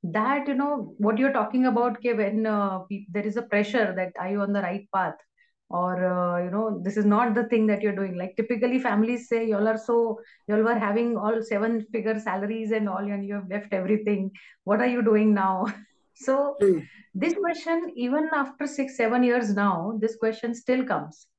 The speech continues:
Speaker 1: So even today, my dad or my mom or even my in-laws will talk about, "Y'all are ruining your life <laughs> by not doing what, you know, what you should be doing or what you are capable of doing."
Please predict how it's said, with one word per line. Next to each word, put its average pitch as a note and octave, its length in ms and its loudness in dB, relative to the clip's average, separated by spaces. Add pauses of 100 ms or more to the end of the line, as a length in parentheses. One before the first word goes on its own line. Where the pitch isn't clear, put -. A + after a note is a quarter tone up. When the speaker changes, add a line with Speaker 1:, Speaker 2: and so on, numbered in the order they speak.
(120)
Speaker 1:
So - 160 -10
even G#3+ 260 -2
today, A3 300 2
my G#3+ 180 2
dad F3+ 320 -2
or G3+ 140 -2
my G3 140 -4
mom E3 340 -8
or F#3+ 180 -2
even F#3+ 240 -2
my F#3 220 -2
in-laws F3+ 500 -2 (420)
will F#3+ 160 -4
talk F#3 240 -2
about, F#3+ 320 0
"Y'all F#3 200 -2
are F#3 100 -2
ruining A#3+ 320 4
your G3+ 200 2
life D#3 340 -6 (360)
<laughs> - 0 -
by A3+ 240 4
not G#3 320 2
doing A3 440 4 (1200)
what, G#3 420 2
you G#3+ 100 -2
know, B3 140 -2
what A3 220 0
you A#3+ 80 2
should B3+ 320 0
be B3+ 80 0
doing F3 340 -4
or F#3 100 -6
what G3+ 160 -2
you A3 120 2
are A3+ 100 -2
capable A3+ 480 2
of G3+ 220 0
doing." E3 240 -10